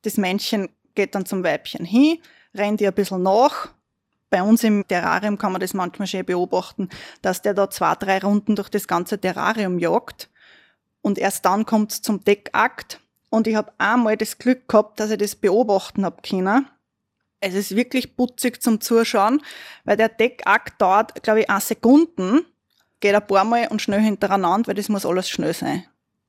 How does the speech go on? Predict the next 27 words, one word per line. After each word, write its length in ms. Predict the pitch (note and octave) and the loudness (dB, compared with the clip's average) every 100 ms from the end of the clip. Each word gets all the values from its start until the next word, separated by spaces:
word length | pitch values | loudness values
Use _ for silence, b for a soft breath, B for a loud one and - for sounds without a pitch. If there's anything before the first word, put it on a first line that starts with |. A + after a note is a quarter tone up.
| _ _ | _ _
Eine 120 | F3 | -4
Maus 260 | E3 E3+ - | -2 0 -2
hat 100 | - | -4
nicht 160 | F3+ | -6
viel 160 | - F#3 | -8 -8
Zeit. 380 | - A2+ - - _ _ _ _ _ _ | -6 -6 -8 -16 _ _ _ _ _ _
Also 280 | A3+ A3 F#3+ | 0 0 0
wenn 160 | G3+ | 0
sie 240 | A3+ A#3+ A3 | 2 2 2
ein 140 | F#3 | 0
Weibchen 400 | F3+ G3 - B3 | 0 -2 0 0
und 120 | A#3 | 0
ein 80 | G#3+ | -2
Männchen 440 | F#3+ G#3 - A#3 A3 | -2 -4 -2 -4 -4
gepaart 500 | G3 - F3+ G#3+ B3 | -6 -2 0 0 0
haben, 240 | A#3+ B3 b b - | 0 -2 b b -8
die 40 | |
bleiben 320 | G#3 F#3 F#3 G3+ | -2 0 2 0
dann 180 | G#3 | 0
nicht 240 | F3+ F#3 - | -2 -4 -6
zusammen. 640 | F#3+ - E3+ F3 E3+ F3+ - | -6 -2 -2 0 -2 -4 -8
Es 160 | - | -6
geht 220 | - G3 | -4 -4
dann 100 | G3+ | -2
jeder 240 | F3+ F#3+ G3 | -2 0 0
seine 320 | - F3+ E3+ | -2 -4 -2
Wege, 400 | F#3+ C4 C#4 | 0 0 0